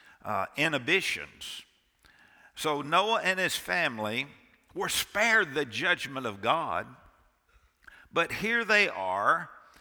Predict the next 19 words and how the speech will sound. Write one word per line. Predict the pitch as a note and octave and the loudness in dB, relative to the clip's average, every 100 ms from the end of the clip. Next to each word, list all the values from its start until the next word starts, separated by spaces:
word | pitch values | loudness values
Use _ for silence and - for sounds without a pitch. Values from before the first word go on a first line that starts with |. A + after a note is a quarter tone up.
| - - - - | -20 -20 -20 -4
this | C#3+ B2 - | -2 -2 -4
mighty | A#2 C#3+ E3+ G#3 G#3 | -8 -2 4 4 4
man | E3+ F3 F#3+ | 2 2 4
of | F#3+ C#3 | 2 4
God, | C#3 C#3 | 4 4
this | F3 - | 2 0
man | E3+ F3+ F3+ D#3+ | 0 0 2 2
that | C#3+ | 0
God | A#2+ D#3+ F#3 D3+ | -2 0 0 -2
called | - D3+ C3 A#2+ | -4 -4 -4 -2
righteous | C#3 F#3+ - F3 - | 0 0 -2 -6 -8
and | C#3+ B2 | -10 -8
godly, | C3+ F#3 D3 G2 G2+ C3+ C#3 - _ _ _ _ _ _ - | -2 0 0 0 0 -2 -4 -12 _ _ _ _ _ _ -2
and | C#3+ D3 | 0 2
he's | B2+ | 2
drunk | G2+ A#2 E3 F3 C3+ | 0 -4 -2 -2 -6
as | G2+ | -8
Cooter | - E3 C#3+ | -8 -8 -6
Brown. | B2 B2 G2+ E2+ | -4 -4 -4 -6